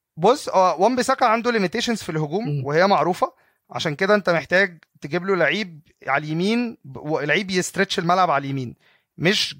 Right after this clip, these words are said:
Speaker 1: ما تلعبلوش جرينوود بيخش لجوه ويضطر وان بيساكا يوفرلاب. انت عاوز لعيب يلعب على اليمين، بيفتح الناحيه اليمين، بيفتح للاوت. آه، هاري ماجواير بالنسبه لي، انا عارف طبعًا ان في اعتراضات كتير عليه قوي، بس لو تلاحظ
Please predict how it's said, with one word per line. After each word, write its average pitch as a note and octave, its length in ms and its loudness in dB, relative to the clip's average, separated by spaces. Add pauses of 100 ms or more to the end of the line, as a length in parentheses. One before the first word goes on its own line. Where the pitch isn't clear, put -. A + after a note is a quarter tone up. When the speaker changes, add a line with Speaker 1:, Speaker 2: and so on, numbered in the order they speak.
Speaker 1:
ما D3+ 60 -4
تلعبلوش D#3+ 420 0
جرينوود F#3+ 400 -2
بيخش D#3+ 380 -4
لجوه F3 420 0 (220)
ويضطر F3 400 -2
وان E3 280 0
بيساكا D#3+ 280 -4
يوفرلاب. D#3 460 0 (440)
انت C#3 120 -10
عاوز E3+ 280 2
لعيب F3 220 2
يلعب G3+ 200 4
على D#3+ 120 2
اليمين، G#3+ 200 -2
بيفتح F3+ 400 0
الناحيه E3 260 -2
اليمين، C#3 320 -4
بيفتح E3+ 360 -4
للاوت. A#2+ 420 -6 (520)
آه، D3 340 0
هاري G#3 180 0
ماجواير A3+ 360 4
بالنسبه F#3+ 360 0
لي، A#3 120 2
انا F3 100 2
عارف F#3 160 2
طبعًا G#3 200 4
ان F#3 100 0
في F#3 120 -2
اعتراضات F#3 400 0
كتير F3+ 240 -6
عليه F3 220 2
قوي، G#3 220 0 (340)
بس C#3 180 -6
لو D#3 140 2
تلاحظ G3+ 400 2